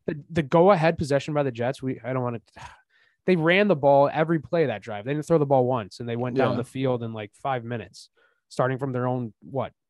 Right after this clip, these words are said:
Speaker 1: two-yard line? So
Speaker 2: Yeah.
Speaker 1: I'm very concerned about the run defense. Having said that, I think the Vikings defense isn't very good, and I think we could ball out on them.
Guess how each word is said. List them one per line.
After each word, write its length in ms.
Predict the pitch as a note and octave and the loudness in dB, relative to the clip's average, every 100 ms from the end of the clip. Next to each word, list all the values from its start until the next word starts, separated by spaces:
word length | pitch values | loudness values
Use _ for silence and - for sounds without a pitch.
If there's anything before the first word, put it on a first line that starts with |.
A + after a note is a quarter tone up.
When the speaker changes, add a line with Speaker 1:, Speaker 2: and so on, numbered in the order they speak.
| _ | _
Speaker 1:
two-yard 440 | - C#3+ A#2 A#2+ | -2 -2 -2 -4
line? 280 | C3 C3 D3 _ _ _ _ _ _ _ | -4 -6 -8 _ _ _ _ _ _ _
So 200 | - C#3 | -4 0
Speaker 2:
Yeah. 240 | B2+ A2+ A2 _ _ _ _ _ _ _ _ _ _ _ _ _ _ _ - | 0 -2 -6 _ _ _ _ _ _ _ _ _ _ _ _ _ _ _ 0
Speaker 1:
I'm 180 | D#3+ C#3 | 0 4
very 200 | E3+ F3 | 6 6
concerned 300 | D#3+ E3 D#3 | 4 2 2
about 220 | C#3+ B2+ | 4 2
the 60 | A#2+ | 0
run 220 | B2 A#2 | -2 -4
defense. 540 | G#2+ - G#2 F#2+ - - | -8 -8 -12 -10 -6 -2
Having 240 | C3 C3+ | 0 0
said 180 | D3+ C3+ | 0 2
that, 120 | C3+ | 2
I 100 | C3 | 2
think 360 | - C3+ C3 - - - | 0 -4 -4 -8 -20 -16
the 800 | D3 B2+ B2 A#2+ A#2 A#2+ A#2 G#2+ A#2+ | -8 -2 0 0 0 -2 -2 -6 -2
Vikings 420 | C3+ C3+ D3+ C3+ | 0 0 0 -2
defense 340 | C#3 C3+ D3 C3 | -2 0 -2 -2
isn't 200 | C#3 C3+ | -6 0
very 220 | C#3 C#3 | 0 2
good, 200 | C#3 D3 | 2 0
and 80 | B2 | -2
I 60 | |
think 160 | A2+ A#2 | -6 -6
we 100 | A#2 | -6
could 200 | B2 A2+ _ _ - | -6 -10 _ _ 2
ball 240 | B2 A#2+ | 4 6
out 220 | A#2 B2+ | 6 6
on 160 | C3 C3+ | 6 4
them. 240 | C#3+ D3 | 0 0